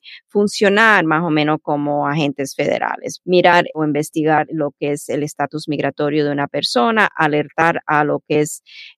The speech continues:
el ice, que hay una persona a lo mejor en custodia que no está bajo un estatus migratorio regular o legal. Y entonces ahí es donde básicamente, dado a ese acuerdo, el gobierno ice puede venir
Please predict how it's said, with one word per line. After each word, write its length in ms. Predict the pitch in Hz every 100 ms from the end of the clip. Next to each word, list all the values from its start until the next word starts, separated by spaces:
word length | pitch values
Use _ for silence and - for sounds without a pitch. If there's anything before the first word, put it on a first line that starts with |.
| -
el 460 | 147 147 139 - - 170 185
ice, 300 | 240 277 - _ _ _ -
que 120 | 180
hay 180 | 156 165
una 140 | 165
persona 400 | 156 151 - 165
a 20 |
lo 80 | 156
mejor 300 | 151 160 156
en 80 | 156
custodia 680 | 151 - 220 214 202 190 180
que 240 | - 156
no 280 | 151 156 147 -
está 540 | 170 156 160 147 147
bajo 460 | 147 147 156 143 -
un 300 | - 156 147
estatus 440 | 151 - 143 156 -
migratorio 800 | 147 147 165 147 147 151 147 147
regular 640 | - 151 143 147 147 165
o 100 | 151
legal. 520 | 143 139 151 160 233 - - - -
Y 200 | 185 254 -
entonces 560 | 175 160 156 170 151
ahí 340 | 147 151 160 175
es 160 | 170
donde 480 | 165 156 147 147 131
básicamente, 760 | - 147 151 - 156 147 156 160 -
dado 420 | - 151 147 156
a 80 | 151
ese 180 | 160
acuerdo, 680 | 139 - 220 247 220 175 160
el 160 | 160 147
gobierno 720 | 156 147 151 151 147 156 151 - 151
ice 160 | 156 -
puede 240 | 165 156
venir 420 | 151 147 170 202